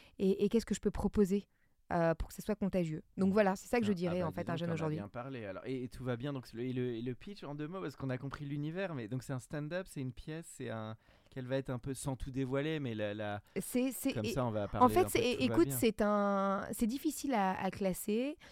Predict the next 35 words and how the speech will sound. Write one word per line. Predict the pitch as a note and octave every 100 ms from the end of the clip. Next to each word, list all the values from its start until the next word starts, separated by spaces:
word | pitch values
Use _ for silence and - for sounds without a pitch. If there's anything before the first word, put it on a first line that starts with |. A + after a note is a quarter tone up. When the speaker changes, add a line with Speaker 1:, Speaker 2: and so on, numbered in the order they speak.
| - -
Speaker 1:
C'est | G3+
un | G3
seul | F#3 C#4
en | B3
scène. | F#3 - C#3+ G3 - _ _
Ça | - F#3+
Speaker 2:
Mhm. |
Speaker 1:
n'est | F#3
pas | - C#4 G#3
un | F3
stand- | - D3
stand-up. | - - F3+ D#3+ D3 A3 - - - - - -
Euh, | G3 F#3 F3+ F3 E3+ E3+ E3+ -
c'est | - - G#3
un | E3+ G3
peu | C4 C#4
une | A#3 G3+
plongée | - B3 A3+ B3+
dans | A3+ F#3
un, | F#3 F3 F3
dans | F3 F3
un | F#3
monde | G3 A#3 G#3
à |
la | E3
Tim | - A#3
Burton. | G3+ F3+ - E3 A#3
Speaker 2:
Ah | - _ _ - - -
oui. | F#3+ G3 -
Speaker 1:
Le, |
le, | G3+ F#3+ F#3 F3+ F3+ F3 D#3 E2 D#2+ - - -
le | F#3+
décor | G3 G#3 A3+ G#3+
est | F3
magnifique. | F3+ A#3 G#3 - - -